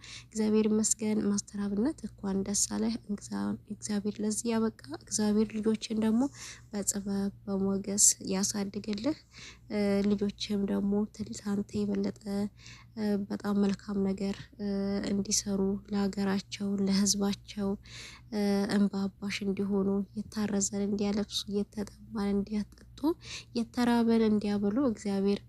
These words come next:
እ፣ በጥበቡ ያሳድግልህ። እግዚአብሔር ይርዳህ ስለ ሁሉም ነገር። እግዚአብሔር ደግሞ የሚሳነው ነገር የለምና እኔ በጣም ነው ደስ ያለኝ። እሱም በጣም መልካም ሰው ነው በእውነት።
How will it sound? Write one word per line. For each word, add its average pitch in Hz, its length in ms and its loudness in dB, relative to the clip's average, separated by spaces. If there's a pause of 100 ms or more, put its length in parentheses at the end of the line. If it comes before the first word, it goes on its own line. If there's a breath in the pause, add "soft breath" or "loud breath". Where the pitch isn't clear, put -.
(360 loud breath)
እ፣ 220 220 0
በጥበቡ 202 540 0
ያሳድግልህ። 214 800 2
እግዚአብሔር 202 580 2
ይርዳህ 208 400 -2
ስለ 214 200 -2
ሁሉም 220 300 2
ነገር። 233 260 4 (100)
እግዚአብሔር 208 540 0 (120)
ደግሞ 208 260 -2
የሚሳነው 226 580 4
ነገር 208 300 0
የለምና 214 460 0 (480 loud breath)
እኔ 208 200 0
በጣም 196 280 -2
ነው 196 120 2
ደስ 196 220 -4
ያለኝ። 202 300 2
እሱም 233 320 2
በጣም 196 380 -2
መልካም 202 460 0
ሰው 208 220 2
ነው 269 180 2
በእውነት። 208 440 0